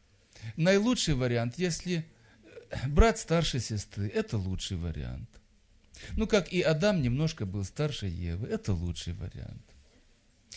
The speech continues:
Какой интервал, вот, разрыв в возрасте? Ну, нормальный разрыв, два-три года, пять лет, нормальный разрыв. Разрыв в десять лет — это уже большой разрыв. Когда шестидесятилетний предлагает пятидесятилетний,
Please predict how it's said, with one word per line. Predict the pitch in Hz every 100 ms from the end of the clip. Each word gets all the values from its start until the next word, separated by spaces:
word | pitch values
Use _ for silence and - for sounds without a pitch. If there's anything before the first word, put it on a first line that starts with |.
| - - -
Какой | 214 214 254
интервал, | 220 226 226 240 254 208
вот, | 135 135 - -
разрыв | 151 170 156 131
в | 113
возрасте? | 120 101 107 95 - 95 104 - -
Ну, | 214 233
нормальный | 240 240 262 247 175
разрыв, | 131 135 123 120 113
два-три | 147 214 226 180 - 151 185 165
года, | 143 117 110
пять | - 160 165 156
лет, | 135 113
нормальный | 143 160 143 117 107 104
разрыв. | 95 87 95 73 - - - -
Разрыв | 185 202 208 226 -
в | 165 160
десять | 185 247 180 117
лет — | 120 110
это | - 202 202
уже | 190 190 190
большой | 123 202 - - 107
разрыв. | 98 90 95 82 58 - - - _ _ _ - - -
Когда | 196 196 214 - - -
шестидесятилетний | - 208 170 220 190 175 208 190 202 208 180 196
предлагает | 214 190 196 196 185 180
пятидесятилетний, | 190 269 247 143 131 117 123 113 104 90 90 67